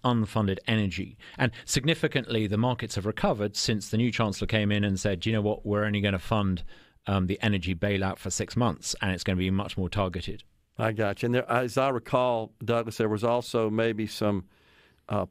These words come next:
Speaker 2: pausing, a reversal of plans to increase, if I got this right, the, the, our equivalent of Social Security, Medicare, the national insurance stuff. There was some, some action there.
Speaker 1: Yeah, sh-, she was gonna basically, um,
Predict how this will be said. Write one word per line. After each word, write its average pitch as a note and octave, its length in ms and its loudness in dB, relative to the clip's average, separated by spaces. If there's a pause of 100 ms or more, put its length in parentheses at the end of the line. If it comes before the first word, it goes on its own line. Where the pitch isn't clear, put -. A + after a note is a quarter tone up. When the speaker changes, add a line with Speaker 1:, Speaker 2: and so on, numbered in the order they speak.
Speaker 2:
pausing, C#3+ 680 2
a A2+ 80 2
reversal B2 580 2
of - 140 -4
plans C3 460 0
to - 140 -4 (300)
increase, F#3 580 0
if D#3+ 100 -2
I E3 80 2
got F3+ 200 -2
this F3+ 200 -2
right, E3+ 320 0
the, A#2 320 2
the, - 180 -4
our B2+ 200 6
equivalent B2+ 500 0
of A2 80 -2
Social B2+ 200 0
Security, B2+ 340 0
Medicare, B2 560 0
the A2+ 80 0
national A2+ 380 0
insurance B2+ 440 0
stuff. C3+ 300 -2
There - 100 -2
was G#2 80 -2
some, F#3+ 240 2
some E3+ 440 0 (100)
action A#2 400 2
there. G#2 240 2
Speaker 1:
Yeah, D#3 240 2
sh-, - 240 -2
she - 160 2
was D3 100 0
gonna F#3 220 0
basically, A#2+ 800 0
um, G#2+ 320 2